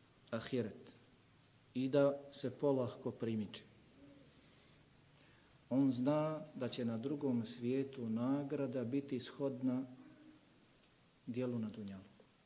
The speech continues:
Onako kako je radio na dunjaluku, tako će biti nagrađen na drugom svijetu. Ono što je i koliko je posijao, to će i toliko na drugom svijetu ubrati.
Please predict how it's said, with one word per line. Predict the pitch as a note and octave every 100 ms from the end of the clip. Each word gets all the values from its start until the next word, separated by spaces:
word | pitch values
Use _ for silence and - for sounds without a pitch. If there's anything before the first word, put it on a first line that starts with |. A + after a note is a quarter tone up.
| - - - - - - - - - - - - -
Onako | A#2+ D3+ F3+ C#3
kako | C3 - B2
je | A#2
radio | A#2+ E3 F3+ F3+
na | C#3
dunjaluku, | B2+ B2+ B2 C3 D3+ - D3+ - -
tako | B2+ - C#3
će | -
biti | A2+ C3+ C3+
nagrađen | A2 A2+ A#2+ B2 A2+ A#2+ A2 - - - - - -
na |
drugom | A2 C3+ B2+ A2
svijetu. | - - F2+ - - - - - - - - - - - - - -
Ono | C#3 D#3+ D#3+ D3+
što | - - - F3
je | C#3 G#2 - -
i | B2+ A#2+
koliko | - B2+ D3+ E3 D3+
je | C3 A2+
posijao, | - D#3 E3 - E3 D#3+ D#3+ D#3+ E3+ E3+ E3 - - - - - - -
to | - D#3 D3
će | - A#2+
i | A2
toliko | - A#2 A#2 C3+ - C#3 C#3 C3+ C3+
na | B2+
drugom | A#2 C#3 C3+ A#2
svijetu | A2+ B2+ A2+ - A2+
ubrati. | A2 G#2+ G2 -